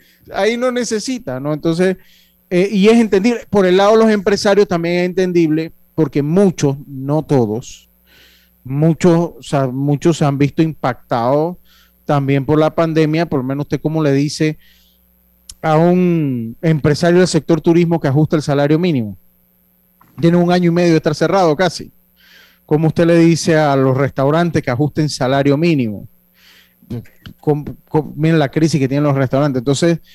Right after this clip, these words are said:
aquí va a tocar, aquí va a ponerse a prueba, eh,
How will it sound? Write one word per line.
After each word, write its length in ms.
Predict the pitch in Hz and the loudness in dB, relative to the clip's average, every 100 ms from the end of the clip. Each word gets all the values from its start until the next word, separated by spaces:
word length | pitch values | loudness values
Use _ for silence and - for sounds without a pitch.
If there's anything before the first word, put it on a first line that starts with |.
| _ _ | _ _
aquí 380 | 160 156 - 233 | -4 -2 2 4
va 120 | 240 | 4
a 40 | 220 | 4
tocar, 540 | 226 208 220 220 - | 2 2 0 0 -4
aquí 240 | 170 160 208 | -2 2 4
va 120 | 214 | 4
a 60 | |
ponerse 380 | 208 202 196 208 | 2 0 0 0
a 60 | 190 | 0
prueba, 640 | - 190 190 190 202 - - | 2 4 4 4 0 -4 -6
eh, 720 | 156 147 143 135 127 120 110 | 0 2 4 2 2 0 -4